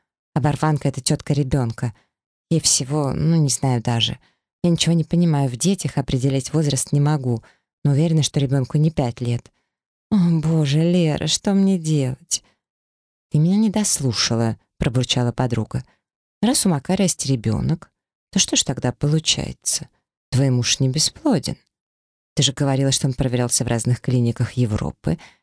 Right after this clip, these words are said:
и даже лечился, но всё бесполезно». «Вот именно», воскликнула я. «Он сказал, что провёл тест Д Н К, и отцовство подтвердилось.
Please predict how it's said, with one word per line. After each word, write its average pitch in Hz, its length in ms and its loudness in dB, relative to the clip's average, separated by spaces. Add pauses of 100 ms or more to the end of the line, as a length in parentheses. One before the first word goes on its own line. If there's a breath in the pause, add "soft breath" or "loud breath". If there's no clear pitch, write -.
(100)
и 135 60 0
даже 127 320 0
лечился, - 580 0
но 202 120 2
всё - 220 0
бесполезно». - 800 -2 (800)
«Вот 165 180 0 (160)
именно», 180 360 2
воскликнула 139 580 0
я. 131 220 -4 (520)
«Он 208 100 4
сказал, 196 340 2
что - 160 -2
провёл 170 280 0
тест 170 260 0
Д 160 100 2
Н 151 100 0
К, - 100 -4
и 170 100 2
отцовство 156 420 -2
подтвердилось. 156 920 -2